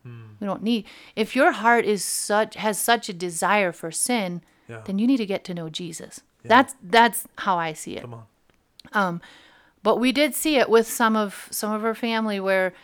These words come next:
Speaker 2: after we were in the Mennonites and they started hearing about grace, but to be fair, they weren't here. You know, they
Speaker 1: Yeah.
Speaker 2: weren't, you know, it was kind of, "Whoa, this is awesome. Let's go."
Speaker 1: Right.
Speaker 2: You know, and so there was that little pendulum swing, like, all the way over on the other side, but we did see it come back,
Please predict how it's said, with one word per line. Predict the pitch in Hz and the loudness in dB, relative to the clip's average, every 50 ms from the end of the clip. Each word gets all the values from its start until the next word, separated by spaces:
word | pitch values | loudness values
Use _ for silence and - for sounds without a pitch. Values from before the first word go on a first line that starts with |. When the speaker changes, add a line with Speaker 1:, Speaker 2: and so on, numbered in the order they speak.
| _ _ - - _ - 180 - _ _ _ _ _ _ _ _ _ _ - | _ _ -20 -20 _ -20 -20 -20 _ _ _ _ _ _ _ _ _ _ 0
Speaker 2:
after | - 208 202 - - 220 | 2 2 2 0 -2 -4
we | 214 214 | -2 -2
were | 208 208 | -2 -2
in | 202 196 | -2 -4
the | 190 | -4
Mennonites | 196 202 208 208 202 185 180 180 180 | -4 -4 -4 -2 -2 -2 -4 -4 -6
and | 190 185 185 | -10 -10 -10
they | 180 180 | -10 -10
started | - - - 180 180 180 180 - - | -10 -6 -4 -4 -4 -4 -4 -8 -8
hearing | - 214 202 196 190 | -8 -6 -6 -6 -6
about | 185 175 175 170 165 180 | -6 -4 -4 -4 -4 -4
grace, | 175 - 208 208 196 180 175 - - _ _ _ _ _ _ _ _ _ _ _ _ _ _ _ _ _ _ _ _ _ - | -4 -2 -2 -2 -2 -2 -6 -10 -14 _ _ _ _ _ _ _ _ _ _ _ _ _ _ _ _ _ _ _ _ _ -10
but | 196 - - | -10 -10 -10
to | - 202 | -12 -12
be | 190 185 175 | -12 -12 -12
fair, | - - 262 269 240 208 196 | -6 -2 0 0 0 0 -2
they | 185 185 175 | -2 -6 -8
weren't | 175 175 170 - - | -8 -10 -12 -12 -14
here. | - - 208 - - - - _ _ _ _ | -14 -14 -14 -14 -14 -16 -20 _ _ _ _
You | - 185 175 | -12 -10 -8
know, | 170 - - | -8 -8 -10
they | - - 170 | -8 -8 -8
Speaker 1:
Yeah. | 170 | -6
Speaker 2:
weren't, | 180 185 185 185 - - | -4 -6 -6 -6 -10 -12
you | - - 196 240 254 185 | -16 -18 -18 -14 -12 -12
know, | 180 | -10
it | 170 | -10
was | 170 170 - | -10 -10 -12
kind | - - 185 175 | -12 -12 -12 -12
of, | 170 - _ _ _ _ _ _ | -12 -16 _ _ _ _ _ _
"Whoa, | - - 233 247 214 190 | -12 -8 -6 -4 -4 -4
this | 208 226 220 - | -6 -8 -8 -8
is | 220 196 | -8 -6
awesome. | 202 - 202 226 226 - - 196 180 175 - - | -6 -4 -4 -4 -4 -4 -8 -8 -10 -10 -10 -6
Let's | 175 185 180 - | -8 -6 -8 -8
go." | - - 202 220 214 - - 170 _ _ _ _ - | -4 0 2 2 2 0 -4 -6 _ _ _ _ -20
Speaker 1:
Right. | - 120 120 117 | -18 -16 -12 -10
Speaker 2:
You | 196 190 | -6 -4
know, | 185 180 175 175 - - - - - - - | -4 -4 -4 -6 -10 -16 -20 -20 -20 -14 -8
and | - 202 | -6 -4
so | 202 - 233 226 | -2 0 2 4
there | 240 254 | 6 6
was | 285 294 262 | 4 4 6
that | 302 330 349 - | 6 6 6 8
little | 247 254 247 240 226 214 208 - _ | 6 6 8 8 8 6 4 0 _
pendulum | - - 247 233 233 233 226 220 220 214 214 214 208 | 0 2 4 6 6 4 4 2 2 0 0 0 -2
swing, | - - - - 220 220 214 214 208 208 | -4 -6 -6 -4 -4 -2 -2 -2 -2 0
like, | 196 196 180 - | -2 -2 -2 0
all | 180 190 202 | 2 2 2
the | 202 202 | 2 2
way | 202 196 | 0 2
over | 196 190 185 | 2 0 0
on | 196 190 190 | -2 -2 -2
the | 190 185 | -2 -2
other | 185 185 185 | -2 -4 -4
side, | 180 - 202 185 185 - | -6 -4 -4 -4 -4 -4
but | 185 175 | -6 -10
we | - 196 202 | -8 -8 -4
did | 196 196 190 - | -4 -4 -4 -6
see | - - 202 185 | -8 -8 -6 -8
it | - - | -8 -8
come | - - 190 185 | -8 -8 -6 -6
back, | 175 170 165 165 160 - _ | -6 -6 -4 -4 -6 -6 _